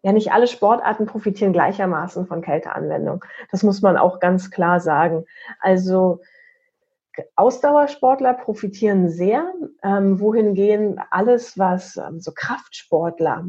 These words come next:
oder Sportler, die Schnellkraft dominante Belastungen ausführen, ähm, da wird gesagt, dass man Kälte nicht so oft zur Regeneration einsetzen sollte, also vielleicht nur nach einem Wettkampf oder nach einem besonders intensiven Training,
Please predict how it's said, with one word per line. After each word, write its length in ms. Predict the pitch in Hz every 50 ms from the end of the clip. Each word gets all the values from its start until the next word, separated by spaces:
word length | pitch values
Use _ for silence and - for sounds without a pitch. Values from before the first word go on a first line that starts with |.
| 180 - _
oder 480 | - 180 180 180 175 170 170 165 165 165 175 175 _ _ _ _ _ _ _ _ _ -
Sportler, 520 | 185 - - 196 202 226 226 226 208 196
die 220 | 175 185 185 185 175
Schnellkraft 1120 | - - - 185 180 190 233 269 269 269 - - - 196 196 196 196 - - - _ _
dominante 640 | - 208 208 208 196 185 180 185 196 220 220 - 185
Belastungen 680 | 170 185 180 180 185 - - - - - - 233 202 -
ausführen, 720 | - 160 170 175 175 - - - - 180 180 175 175 180 - - - - - - 202 - _ -
ähm, 520 | 185 180 190 190 185 185 185 180 185 180 - - - _ _ -
da 320 | 139 139 185 247 269 254
wird 340 | 247 247 240 240 - _ _ - -
gesagt, 600 | - 214 202 - 180 175 190 214 226 226 - -
dass 180 | 208 202 - 208
man 420 | 196 196 190 190 190 196 196 - _ _ _ _
Kälte 400 | - - 202 214 254 254 - 285
nicht 260 | 262 247 254 254 - -
so 180 | 247 220 -
oft 280 | - 220 226 - - -
zur 220 | - - 247 226
Regeneration 840 | 220 214 202 226 214 208 196 185 190 190 190 - 196 190 202 202 196
einsetzen 680 | - 170 185 202 233 247 285 302 302 311 - 330 320
sollte, 400 | 330 302 294 311 330 339 339 349
also 220 | - 202 196 190 190
vielleicht 400 | 196 220 170 156 220 - - 240
nur 100 | 220 202
nach 220 | 190 180 185 196
einem 240 | 185 175 170 165 170
Wettkampf 600 | 220 - - - - - 311 330 415 403 392 -
oder 240 | - 190 196 190 185
nach 200 | 185 170 190 214
einem 220 | 202 196 190 185
besonders 520 | 208 202 - - 277 311 311 302 294 294
intensiven 680 | - 254 254 269 247 233 220 214 247 247 - 233 214 202
Training, 420 | - - 202 214 233 285 359 440